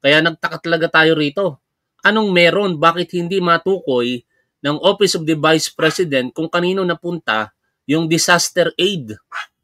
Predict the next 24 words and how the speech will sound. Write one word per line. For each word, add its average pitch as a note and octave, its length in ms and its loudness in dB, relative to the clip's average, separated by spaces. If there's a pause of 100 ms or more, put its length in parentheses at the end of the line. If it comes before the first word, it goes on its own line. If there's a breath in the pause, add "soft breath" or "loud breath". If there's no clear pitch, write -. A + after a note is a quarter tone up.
Nakakalungkot F#3+ 640 0
po F#3+ 160 -6
ito F3+ 240 -4
kasi, F#3 240 -2
mga F3 240 -2
tol, F#3 240 0
dahil D#3+ 400 2 (480)
pondo F#3 400 2
po G3 160 0
ng F#3 160 0
bayan E3+ 400 4
ang E3+ 80 -6
pinag-uusapan E3 800 -4
po E3 160 -6
dito. D#3+ 400 -2
Buwis C3+ 400 0
po F3+ 240 -4
natin. E3+ 400 0
Tayo E3 320 -2
pong F3+ 160 -6
mga F3 160 -4
Pilipino F3 480 -2
na D#3+ 80 -2
nagbabayad D3+ 720 2